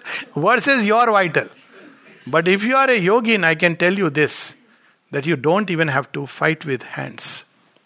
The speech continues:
Your look will be enough to stop him. The calm of Buddha. You see this story about images when somebody went to Buddha and he was so angry, spiteful, spat and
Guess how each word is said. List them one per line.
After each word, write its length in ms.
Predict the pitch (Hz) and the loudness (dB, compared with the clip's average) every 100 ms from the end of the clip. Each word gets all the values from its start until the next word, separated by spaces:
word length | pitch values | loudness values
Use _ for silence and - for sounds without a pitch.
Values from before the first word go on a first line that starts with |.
| _ _ _ _ | _ _ _ _
Your 120 | 143 127 | -6 0
look 260 | 175 226 | 0 2
will 140 | 214 165 | 0 0
be 160 | 151 | 0
enough 300 | 139 143 - | 0 0 -2
to 180 | - 117 | -10 -10
stop 380 | - - 143 - | -12 -4 -2 -2
him. 160 | - - _ _ _ _ _ _ _ _ _ _ _ _ _ _ _ _ _ _ _ | -8 -18 _ _ _ _ _ _ _ _ _ _ _ _ _ _ _ _ _ _ _
The 100 | 117 | -10
calm 380 | - 135 160 147 | 0 2 4 4
of 160 | 127 | 0
Buddha. 460 | - 123 - - - - _ _ _ _ _ - | -2 -8 -6 -6 -8 -16 _ _ _ _ _ -12
You 80 | |
see 200 | - 226 | -6 -4
this 180 | 196 160 | -2 -4
story 400 | - - 143 143 | -4 2 4 6
about 260 | 139 127 127 | 4 2 0
images 380 | 123 123 127 113 | -4 -2 -4 -4
when 240 | 123 117 - - - _ - | -8 -8 -14 -20 -20 _ -10
somebody 420 | - 127 127 127 | -4 0 0 0
went 240 | 131 147 | 0 0
to 80 | 127 117 _ | -4 -10 _
Buddha 280 | 135 127 131 | -10 -2 0
and 200 | 123 117 | -2 -6
he 60 | |
was 180 | 120 123 | -10 -8
so 300 | - - - | -8 -6 -2
angry, 500 | - 175 180 175 - _ _ _ _ _ | 0 -2 -4 -6 -8 _ _ _ _ _
spiteful, 720 | - - 170 165 - 156 143 | -12 -2 0 0 0 0 0
spat 640 | - - _ 185 180 160 | -2 -10 _ 2 2 0
and 320 | 139 120 110 | -6 -6 -16